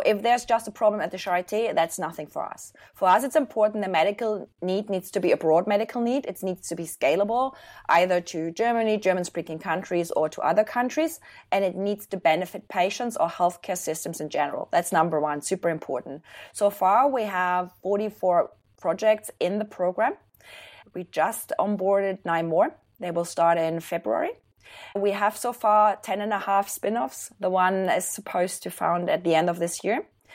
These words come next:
One exit of the spin-offs, one is ra-, raising Series B, and the others are funded. One of our successes, one has a selective contracting, and we track if they're still alive, if they're good, we are still in contact, and we still see what we can do for them.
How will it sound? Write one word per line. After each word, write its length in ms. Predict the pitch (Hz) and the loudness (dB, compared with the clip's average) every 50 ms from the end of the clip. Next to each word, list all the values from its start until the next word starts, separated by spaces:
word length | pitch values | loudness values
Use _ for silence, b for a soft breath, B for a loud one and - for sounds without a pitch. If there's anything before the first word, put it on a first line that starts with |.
| B B B B B | B B B B B
One 240 | 165 175 190 202 214 | -2 2 2 4 4
exit 360 | 208 220 220 - - 285 285 | 2 0 0 -2 -4 -2 -2
of 120 | 285 269 240 | -2 -2 -2
the 100 | 285 269 | -4 -6
spin-offs, 580 | - - 254 262 262 269 269 269 - - - | -4 -4 -2 0 2 2 0 0 -2 -6 -8
one 220 | - 196 196 190 196 | -2 0 0 0 0
is 120 | 196 190 | 0 0
ra-, 220 | 190 185 185 190 - - | 2 2 4 2 2 2
raising 440 | 180 165 180 180 190 185 196 190 | 2 2 4 2 2 2 0 -6
Series 400 | 185 - - 190 185 180 180 175 | -6 -4 -4 -2 -2 -2 -2 -4
B, 300 | - - 220 233 233 233 | -4 -4 -4 -2 0 0
and 100 | 226 214 | 0 0
the 100 | 196 185 | 2 4
others 280 | 147 165 180 185 180 - | 4 4 2 0 -2 -4
are 100 | - 180 | -6 -8
funded. 540 | - - - 220 240 254 269 294 302 294 - B B B B B B B | -6 -2 0 0 2 4 4 4 2 2 0 B B B B B B B
One 220 | 175 185 190 190 | -2 -2 0 0
of 120 | 202 - | 0 2
our 120 | - 175 190 | 2 2 2
successes, 580 | 190 - 185 - - 185 196 208 196 190 196 | 0 -4 -6 -2 -2 -2 -2 -2 -6 -10 -8
one 220 | - - 185 185 202 | -2 2 2 2 2
has 260 | 202 196 180 185 180 | 4 2 2 2 4
a 280 | 185 180 185 180 180 180 | 4 4 6 6 4 2
selective 460 | - 208 175 175 175 - - 180 - | 2 2 2 2 2 0 -6 -16 -14
contracting, 960 | - - - 302 - - 254 233 233 - - 247 233 226 226 226 226 226 226 233 B B B B B B | -8 -6 -4 -4 -4 -2 -2 -4 -4 -2 -2 0 2 4 4 4 2 0 -4 -6 B B B B B B
and 180 | - 180 208 | -4 0 0
we 80 | 208 208 | 0 0
track 380 | 208 - - 277 240 208 208 - | 0 4 4 6 6 6 4 0
if 120 | 180 185 | -6 -4
they're 140 | - 165 175 | -4 -8 -8
still 180 | - - 160 | -6 -8 -6
alive, 300 | 175 202 233 247 240 220 | -4 0 0 0 0 0
if 80 | 196 170 | -2 -4
they're 160 | 175 165 175 | -2 -2 -2
good, 300 | 170 - 240 240 233 220 | 0 0 2 2 2 2
we 80 | 208 196 | 2 0
are 100 | 165 175 | 0 0
still 200 | - - 175 175 | -2 -4 -4 -4
in 100 | 170 180 | -4 -6
contact, 720 | - - 254 240 240 240 - 240 220 220 214 214 220 - B B B B B B B | -4 -2 -2 -2 0 0 2 4 6 6 6 4 2 -4 B B B B B B B
and 160 | - 190 208 | -2 0 0
we 80 | 208 208 | 0 0
still 240 | 202 - 214 208 196 | -2 -2 -2 -2 -2
see 480 | - - 190 196 196 185 185 190 185 | -2 -2 -2 -2 -2 0 -2 0 0
what 260 | 170 165 170 170 175 | 0 2 4 4 4
we 100 | 175 185 | 4 0
can 220 | 180 - 196 170 175 | -4 -4 -8 -8 -6
do 160 | - 160 180 | -6 -6 -8
for 220 | 175 - - 156 | -8 -6 -8 -6
them. 360 | - 147 147 151 147 131 127 | -4 -2 -2 -2 -4 -6 -8